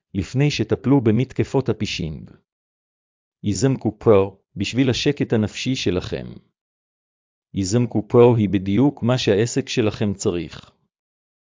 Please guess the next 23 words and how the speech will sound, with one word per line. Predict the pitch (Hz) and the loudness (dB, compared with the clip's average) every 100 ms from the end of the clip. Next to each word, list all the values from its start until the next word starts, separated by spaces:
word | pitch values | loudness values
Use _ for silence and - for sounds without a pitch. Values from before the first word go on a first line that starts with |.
| _ _ _ _ | _ _ _ _
כבר | 95 113 | 0 2
מעל | 117 104 117 113 | 4 4 2 2
חמישה | 117 104 - 127 | 0 -2 2 2
עשורים, | 110 - 82 82 80 - _ _ - | 2 -2 -4 -6 -8 -12 _ _ -8
יזמקו | 101 120 127 - | -2 0 0 2
עובדת | 127 101 120 110 110 | 2 4 2 2 0
עם | 110 | -2
עסקים, | 101 - - 120 92 71 - _ _ - | -2 -4 -6 -4 -4 -8 -18 _ _ -10
אוכלת, | 87 101 85 65 - _ _ _ 107 | -6 -4 -4 -6 -14 _ _ _ -4
ישנה | 98 117 107 127 156 165 | -2 0 0 0 -2 -6
ונושמת | 120 120 107 113 101 95 | -4 -2 0 0 0 -2
אותם. | 95 85 62 55 - _ _ _ _ _ _ _ _ _ _ | -6 -6 -8 -14 -20 _ _ _ _ _ _ _ _ _ _
אנו | 147 160 | 0 0
חותרים | 117 107 - 120 110 | 0 -4 0 2 2
כל | - 135 135 | 2 2 4
העת | 113 104 104 | 4 2 0
לשמור | 95 - 120 127 | -2 -4 -2 2
על | 113 | 2
המקום | 101 101 131 120 | 2 0 0 0
הראשון | 101 - 143 156 | -2 -2 -2 0
ברמת | 127 107 123 131 | 0 0 0 -2
השירות | 123 - 107 104 | -4 -4 -2 -4
שלנו. | - 78 69 65 | -4 -6 -8 -14